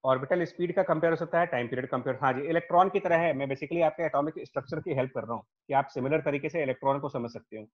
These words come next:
कि कौन सा orbit में electron fast होता है, कौन से orbit में electron slow होता है। अगर आप इसको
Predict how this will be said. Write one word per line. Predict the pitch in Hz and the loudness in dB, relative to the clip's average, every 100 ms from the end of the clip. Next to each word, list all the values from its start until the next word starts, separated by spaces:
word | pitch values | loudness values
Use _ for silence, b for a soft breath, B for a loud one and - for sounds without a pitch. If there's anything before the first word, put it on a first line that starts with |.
| _ _ _ | _ _ _
कि | 147 | -12
कौन | 139 143 143 | -2 0 2
सा | 170 | 4
orbit | 151 139 143 139 | 6 4 0 -2
में | 151 | -2
electron | 139 131 143 | -2 -2 -6
fast | 143 151 165 143 | -2 0 0 -2
होता | 131 131 | -4 -2
है, | 135 | -2
कौन | 135 127 | -4 -6
से | 127 | -4
orbit | 135 120 123 | -2 -2 -4
में | 127 131 | -8 -8
electron | 123 - 127 | -8 -8 -10
slow | 123 123 123 | -10 -8 -8
होता | 117 117 | -6 -10
है। | 120 B B B - | -10 B B B -2
अगर | 127 | 4
आप | 135 | 4
इसको | 135 - | 2 -2